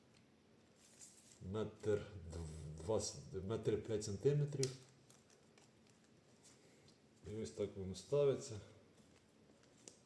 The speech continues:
Трошки треба видвинути. Ось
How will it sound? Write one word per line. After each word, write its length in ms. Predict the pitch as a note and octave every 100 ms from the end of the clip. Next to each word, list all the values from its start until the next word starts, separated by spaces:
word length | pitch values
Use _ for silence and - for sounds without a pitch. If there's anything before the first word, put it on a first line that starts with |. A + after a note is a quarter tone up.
| - - - -
Трошки 260 | G#2+ G#2 - -
треба 160 | G#2+ G2 - - - - - -
видвинути. 680 | F#2 A#2+ A#2 A#2 A2+ G2+ A2 E2 - - - - - - - - - - -
Ось 80 | -